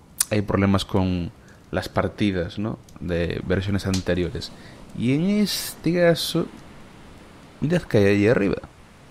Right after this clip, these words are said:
<laughs> O sea, mirad. Hola. Hola.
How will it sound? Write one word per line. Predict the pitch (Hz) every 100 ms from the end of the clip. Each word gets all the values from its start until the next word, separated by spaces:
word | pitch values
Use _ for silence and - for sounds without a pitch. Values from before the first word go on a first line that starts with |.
| - -
<laughs> | 127 - 135 - - - - - - - -
O | -
sea, | 117 95
mirad. | 90 120 156 - - - - - - - - -
Hola. | - 107 175 233 - - - - - - -
Hola. | 98 85 -